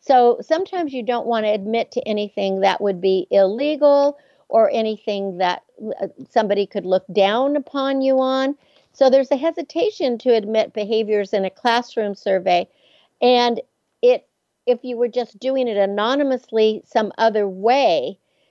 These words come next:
So there have been other methods, um, tried to tell whether students are telling the truth. And studies over the years have attempted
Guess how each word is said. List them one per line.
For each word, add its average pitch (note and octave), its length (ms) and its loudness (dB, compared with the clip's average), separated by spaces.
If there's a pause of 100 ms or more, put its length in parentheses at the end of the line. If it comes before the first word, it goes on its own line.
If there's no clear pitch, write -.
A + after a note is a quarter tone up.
(120)
So A#3+ 500 2
there C4+ 220 2
have F4 260 -4 (140)
been C4+ 320 0 (100)
other B3 500 0
methods, G#3+ 760 -6 (100)
um, F#3 360 -4 (760)
tried G3+ 420 0
to A3 100 -10
tell A3 200 -6
whether G#3 240 -4
students G3+ 440 -8
are F#3 120 -4
telling G3+ 340 -4
the E3+ 100 -4
truth. G3 400 0 (480)
And A3+ 160 -2
studies C#4+ 460 0
over A3+ 300 0
the G#3+ 100 -4
years G#3+ 300 0
have G3 180 -4
attempted G#3 640 -2